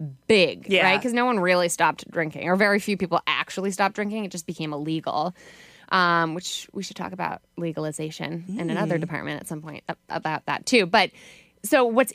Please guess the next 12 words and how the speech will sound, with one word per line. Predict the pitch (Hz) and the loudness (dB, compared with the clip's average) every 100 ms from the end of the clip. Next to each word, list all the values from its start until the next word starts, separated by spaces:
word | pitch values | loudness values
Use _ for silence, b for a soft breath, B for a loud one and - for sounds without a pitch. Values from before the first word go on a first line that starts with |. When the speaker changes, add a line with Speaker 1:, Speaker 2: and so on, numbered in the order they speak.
| - | 0
Speaker 1:
interesting | 349 403 392 - 262 | 2 4 0 0 0
here | 220 - 294 302 214 - | -2 -2 0 2 2 2
is, | 220 202 196 190 180 - | 2 4 6 4 2 0
and | 233 | 0
this | 254 | 0
is | 277 | -2
a | 285 | -4
quote, | - 240 214 196 - 214 - | 2 4 4 0 -6 -8 -2
um, | 208 196 190 180 180 180 _ | 2 2 2 0 -2 -6 _
from, | - - - 226 214 208 208 202 208 208 - | -20 -20 -6 -2 2 2 2 0 -2 -6 -10
is | 220 | -12
it | 262 | -12